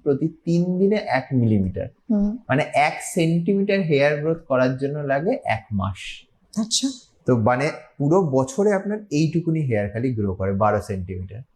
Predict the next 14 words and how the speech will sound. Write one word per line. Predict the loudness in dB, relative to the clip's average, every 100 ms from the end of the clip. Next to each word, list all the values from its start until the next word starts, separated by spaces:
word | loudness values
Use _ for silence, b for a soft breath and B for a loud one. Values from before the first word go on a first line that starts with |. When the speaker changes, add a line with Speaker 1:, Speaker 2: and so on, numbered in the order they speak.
| _ -2
Speaker 2:
হুম। | 0 0 0
Speaker 1:
মানে | 0
আপনি | 0 0 -2
ভাবুন | 2 2 2 -2 -2
যে | -2
কারোর | 2 2 0 -4
এইটুকু | -4 -2 -2 0 0
হেয়ারের | 2 2 0 2
জন্যই | 2 2 2
তার | 0 0
পাঁচ | -2 -4
বছর | -4 -8 -10
সময় | -10 -10 -8
লাগবে। | -8 -10